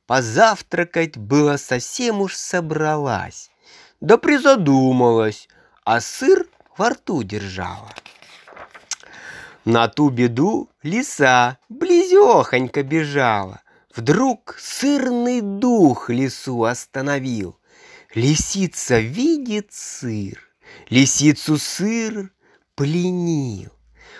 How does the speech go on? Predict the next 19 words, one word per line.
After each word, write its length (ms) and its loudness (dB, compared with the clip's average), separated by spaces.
Плутовка 840 6
к 100 -16
дереву 640 0
на 160 0
цыпочках 760 -6
подходит, 960 0
вертит 480 2
хвостом, 920 2
с 180 -10
вороны 960 6
глаз 720 -2
не 180 -8
сводит. 920 0
И 100 -2
говорит 680 4
так 280 -10
сладко, 1300 2
чуть 380 -10
дыша 680 -2